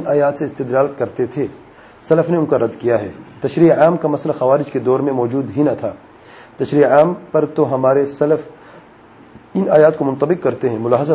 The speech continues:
فرمائیں، فتاوی عبدالعزیز بن باز رحمۃ اللہ علیہ، الجزء الاول، ناشر دار القاسم، صفحہ نمبر تین سو پانچ۔ <clears throat> شیخ صالح العثیمین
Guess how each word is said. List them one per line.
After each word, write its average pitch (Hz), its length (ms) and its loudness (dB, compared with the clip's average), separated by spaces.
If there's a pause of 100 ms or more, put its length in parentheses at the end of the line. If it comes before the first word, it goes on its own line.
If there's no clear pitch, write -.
فرمائیں، 131 300 -2 (840)
فتاوی 165 500 6 (220)
عبدالعزیز 139 380 4
بن 127 200 2
باز 143 360 4 (240)
رحمۃ 127 200 -6
اللہ 127 140 6
علیہ، 131 300 2 (240)
الجزء 135 320 2
الاول، 147 440 4 (520)
ناشر 143 360 2
دار 120 200 2
القاسم، 147 560 2
صفحہ - 220 2
نمبر 127 220 4
تین 127 180 -2
سو 113 120 -2
پانچ۔ 147 360 -2 (200)
<clears throat> - 20 4 (1600)
شیخ 139 140 0
صالح 160 220 6
العثیمین 147 540 4